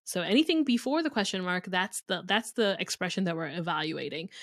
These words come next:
Then the first value after that question mark is what would happen if that expression we were checking is true. If it's true in this case, so if active I D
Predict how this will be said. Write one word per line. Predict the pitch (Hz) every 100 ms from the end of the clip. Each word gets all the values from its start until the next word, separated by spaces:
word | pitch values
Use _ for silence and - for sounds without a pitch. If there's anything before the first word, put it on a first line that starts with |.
| - - - -
Then | 185 190
the | 180
first | - 233 277 -
value | 180 180 190 226 262 262 190
after | 190 202 - 233 233
that | 196 202 - -
question | 180 - 233 240
mark | 277 285 208
is | 185 185 180 - 185
what | 190 196
would | 220
happen | 190 185 190 190 202 -
if | 196 180
that | 185 175 -
expression | - - - 180 170 190 190
we | 185
were | 175 175
checking | - 180 - 247 294 294
is | 185 -
true. | - - 165 143 185 _ - - 196
If | 185
it's | - -
true | 370 370 320
in | 220
this | 262 311
case, | 202 156 220 -
so | 202 185
if | 208 214 -
active | 196 254
I | 262
D | 254 247 254